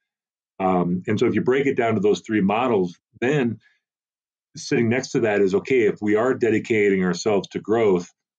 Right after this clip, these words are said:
uh, acquiring, you know, the business development, if you will, what is your strategy, and making sure your strategy lines up with your business model.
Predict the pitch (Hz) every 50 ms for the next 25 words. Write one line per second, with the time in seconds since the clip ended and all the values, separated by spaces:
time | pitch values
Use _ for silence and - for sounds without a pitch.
0 | _ _ - 104 92 92 95 - - - - - 107 104 107 107 104 101 101 107
1 | 98 95 92 90 92 87 - 113 117 123 120 135 120 - - 98 80 92 90 90
2 | 90 90 - 87 85 80 - 87 - - 98 90 85 87 87 87 90 90 87 _
3 | _ _ _ _ _ - - 123 135 135 120 107 104 92 - - - - - 110
4 | 98 101 107 117 113 101 - 98 95 90 95 - 110 101 104 104 110 120 131 -
5 | 131 113 101 - - - 147 143 127 107 95 90 - - _ - - 107 117 151
6 | 170 156 - - - 85 85 85 92 95 - _ _ _ _ _ _ _ _ _
7 | _ _ - 107 113 120 120 113 98 117 113 104 - - 104 90 95 98 92 85
8 | 104 104 98 101 101 95 - 98 92 82 78 71 - - -